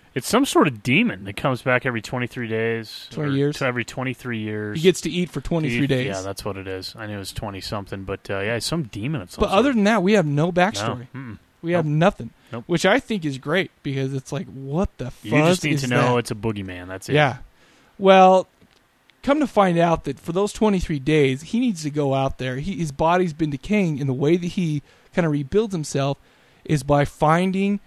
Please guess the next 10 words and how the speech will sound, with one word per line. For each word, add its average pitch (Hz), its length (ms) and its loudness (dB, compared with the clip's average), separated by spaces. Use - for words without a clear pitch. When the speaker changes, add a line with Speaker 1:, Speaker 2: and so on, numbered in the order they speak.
Speaker 2:
and 151 200 -4
eating 170 320 -2
body 139 360 2
parts 131 480 -6
of 143 180 -4
other 127 200 -4
people, 139 420 -6
and 147 120 -4
how 175 240 0
he 139 140 -2